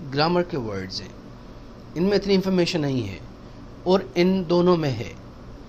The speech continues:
तो हम ये कैसे पढ़ेंगे? He's a good guy, he's a good guy।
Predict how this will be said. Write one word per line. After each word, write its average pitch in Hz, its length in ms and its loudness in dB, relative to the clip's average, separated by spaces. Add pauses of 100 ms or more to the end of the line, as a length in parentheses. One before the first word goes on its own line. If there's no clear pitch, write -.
(200)
तो 175 60 2
हम 180 180 4
ये 185 120 4
कैसे 180 340 0
पढ़ेंगे? 127 440 -2 (1200)
He's 107 120 -4
a 120 120 0
good 127 260 0
guy, 180 280 4 (880)
he's 110 120 -4
a 117 160 -4
good 131 180 2
guy। 185 280 4